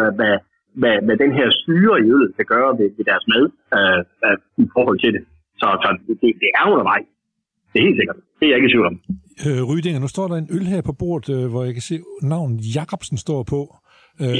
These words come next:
Speaker 1: Ja.
Speaker 2: den tror jeg lige, den har vi sådan set, jeg har i hvert fald lyst til at skænke den op for de andre. Hvad er lige det for
Speaker 1: Det kan
Speaker 2: en
Speaker 1: jeg godt
Speaker 2: størrelse?
Speaker 1: forstå.
Speaker 2: Hvad er det for en fætter?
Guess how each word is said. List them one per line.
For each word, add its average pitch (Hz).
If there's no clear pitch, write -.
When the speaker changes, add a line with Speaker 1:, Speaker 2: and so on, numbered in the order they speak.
Speaker 1:
Ja. 120
Speaker 2:
den 160
tror 180
jeg 147
lige, 185
den 175
har 139
vi 139
sådan 170
set, 151
jeg 143
har 165
i 117
hvert 117
fald 123
lyst 143
til 135
at 110
skænke 117
den 120
op 131
for -
de 110
andre. 120
Hvad 127
er 139
lige 147
det 151
for 147
Speaker 1:
Det -
kan 143
Speaker 2:
en -
Speaker 1:
jeg 123
godt 139
Speaker 2:
størrelse? 135
Speaker 1:
forstå. 139
Speaker 2:
Hvad 151
er 156
det 151
for 147
en -
fætter? 139